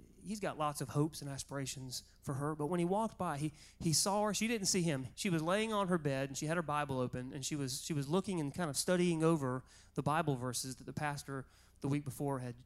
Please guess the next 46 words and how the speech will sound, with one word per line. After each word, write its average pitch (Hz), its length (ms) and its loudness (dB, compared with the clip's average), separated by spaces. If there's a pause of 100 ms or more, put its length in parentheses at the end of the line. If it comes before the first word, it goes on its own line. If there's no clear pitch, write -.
(160)
had 135 80 -10
just 127 240 -8
read. 120 200 -10 (1080)
He 180 140 2
didn't 214 180 -2
go 156 180 6
in. 156 180 2
He 180 80 0
just 185 200 2
sat 180 140 0
in 131 60 -6
the 165 80 0
hallway 156 560 2
and 135 160 -8
<laughs> - 0 -
cried 165 500 -2
tears 160 640 0 (300)
of 208 120 2
victory. 285 720 4
He 269 80 -6
was 285 120 -8
like, 311 220 0
"Yes, 381 540 6
she 330 160 0
gets 330 380 0
it." 254 220 -6 (720)
Because 247 400 0
long 277 500 4
before 285 640 0 (540)
she 247 280 2
ever 262 200 2
gets 254 220 -2
her 226 100 0
first 151 300 -2
car, 269 420 6
long 254 260 2
before 254 340 2
he 226 180 2
ever 190 180 2
puts - 260 0
a, 151 180 -6
the 190 100 -6
first 156 280 0
dollar 214 360 6
into 190 180 0
her 147 280 0